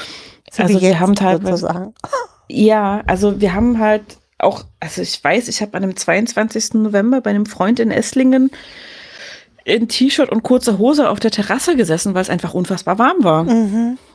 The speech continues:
Speaker 2: Und wir haben den Grill angeschmissen. Ab zweiundzwanzigsten November, weißt du, wo sie dann anfangen, die Weihnachtsmärkte aufzubauen
Speaker 1: Ja.
Speaker 2: eigentlich. Und für die Weihnachtsmärkte ist das ja auch fatal, wenn das so warm ist, weil dann geht der Glühweinverkauf nicht und die Leute sind gar nicht so richtig in Weihnachtsshopping-Stimmung.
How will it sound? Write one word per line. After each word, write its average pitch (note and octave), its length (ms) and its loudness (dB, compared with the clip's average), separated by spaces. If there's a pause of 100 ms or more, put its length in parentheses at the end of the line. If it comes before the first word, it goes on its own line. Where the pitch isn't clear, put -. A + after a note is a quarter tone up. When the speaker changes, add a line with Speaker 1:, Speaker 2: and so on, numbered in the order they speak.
Speaker 2:
Und G3+ 120 -2
wir F#3+ 80 2
haben G3 100 2
den G#3+ 140 2
Grill A3+ 220 2
angeschmissen. F3 680 -2
Ab - 140 -8
zweiundzwanzigsten G#3+ 640 0
November, G3 380 2
weißt E3 240 -2
du, G3 60 -6
wo F#3+ 100 -4
sie F#3+ 100 -2
dann F3+ 100 -2
anfangen, G#3 200 -2
die F#3+ 100 -2
Weihnachtsmärkte F3+ 600 -2
aufzubauen D3+ 500 -2
Speaker 1:
Ja. A#3+ 240 4
Speaker 2:
eigentlich. D#3 300 -6 (1400)
Und F#3 140 0
für G#3+ 80 0
die F#3 100 0
Weihnachtsmärkte G#3+ 560 0
ist G3+ 100 -2
das G#3 100 -2
ja D#3+ 80 2
auch - 80 -2
fatal, G3+ 500 -2
wenn A#3+ 100 2
das G3+ 140 -2
so F#3 180 -6
warm G3 280 0
ist, D#4 240 -4
weil F#3+ 120 2
dann F#3+ 140 0
geht G3 140 -4
der F#3 80 0
Glühweinverkauf A#3+ 720 0
nicht C#4+ 240 2
und G3+ 180 0
die G3+ 40 -2
Leute F#3+ 180 0
sind G3 140 -2
gar E3 120 0
nicht G3 120 -2
so F3+ 100 -6
richtig - 340 -4
in G3 140 -4
Weihnachtsshopping-Stimmung. C4 1500 0